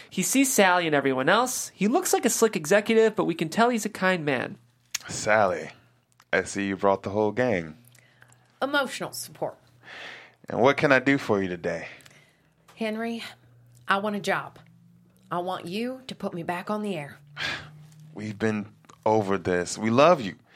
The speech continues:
Speaker 2: We love your work, but we just can't do it. You have too much baggage, and the station can't take the risk.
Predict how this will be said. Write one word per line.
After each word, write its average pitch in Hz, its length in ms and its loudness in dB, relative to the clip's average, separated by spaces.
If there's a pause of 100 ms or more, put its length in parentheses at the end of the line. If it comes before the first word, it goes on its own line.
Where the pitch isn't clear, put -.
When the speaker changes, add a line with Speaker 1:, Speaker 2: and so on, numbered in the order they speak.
(200)
Speaker 2:
We 120 140 0
love 139 300 6
your 123 100 0
work, 131 360 4
but 104 200 2 (300)
we 123 120 -4
just 165 220 2
can't 160 260 0
do 160 240 2
it. 101 140 -2 (640)
You 120 120 0
have 143 240 6
too 180 220 -2
much 170 280 4
baggage, 120 400 4
and 117 100 0
the 117 60 0
station 131 420 0
can't 151 280 0
take 143 220 2
the 147 80 -4
risk. 165 400 -4